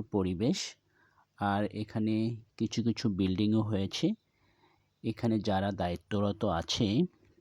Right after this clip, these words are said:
তারা এখানেই থাকে, এখানেই তাদের রাত দিন পার করতে হয়। তো আমাদের আগেও কিন্তু একটা ট্রলার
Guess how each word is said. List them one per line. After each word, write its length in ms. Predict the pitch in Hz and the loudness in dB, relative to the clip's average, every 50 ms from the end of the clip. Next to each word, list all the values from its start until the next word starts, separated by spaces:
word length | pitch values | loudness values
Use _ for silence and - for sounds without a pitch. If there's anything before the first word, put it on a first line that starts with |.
| _ - | _ -2
তারা 180 | 101 92 95 98 87 78 | 0 0 2 0 0 -2
এখানেই 360 | - - - 95 101 110 120 | -4 -4 -4 0 0 0 0
থাকে, 340 | - - 113 107 - - 208 269 _ _ _ _ _ _ _ _ _ _ _ _ _ _ _ _ _ - | 0 -2 -4 -4 -2 -2 -2 -2 _ _ _ _ _ _ _ _ _ _ _ _ _ _ _ _ _ -6
এখানেই 400 | 110 110 - - 113 113 117 117 | -6 -4 -2 0 2 2 2 4
তাদের 420 | 110 117 98 90 87 104 101 110 135 143 - - - - - 98 107 | 4 4 2 4 4 2 4 4 4 2 0 -8 -16 -14 -6 -2 0
রাত 180 | 104 95 98 95 - _ - | 2 2 2 0 -4 _ -6
দিন 220 | - 95 87 107 143 185 196 - _ _ _ _ _ _ - | -4 -2 0 2 2 0 0 -4 _ _ _ _ _ _ 0
পার 140 | 95 85 - | 0 0 0
করতে 320 | - - 90 80 - - 98 | -2 -6 -6 -6 -6 -8 -8
হয়। 280 | 90 87 - - - 69 - _ - _ _ - - - - - - _ | -6 -6 -8 -10 -10 -12 -16 _ -20 _ _ -20 -20 -20 -20 -20 -16 _
তো 80 | - - 104 95 | -2 -2 -2 0
আমাদের 320 | 95 98 104 104 131 127 117 101 98 | 0 -2 -2 0 0 0 2 2 0
আগেও 260 | 95 85 - 120 123 135 135 | -2 -2 0 0 0 0 -2
কিন্তু 360 | - - 113 101 - - 123 165 180 _ _ _ _ _ _ _ _ _ _ _ _ _ _ - | -2 -2 -2 -2 0 0 0 0 0 _ _ _ _ _ _ _ _ _ _ _ _ _ _ -14
একটা 200 | - - - 120 104 | -12 -8 -6 -6 -2
ট্রলার 420 | - 107 95 95 98 101 104 | 0 0 2 2 2 0 0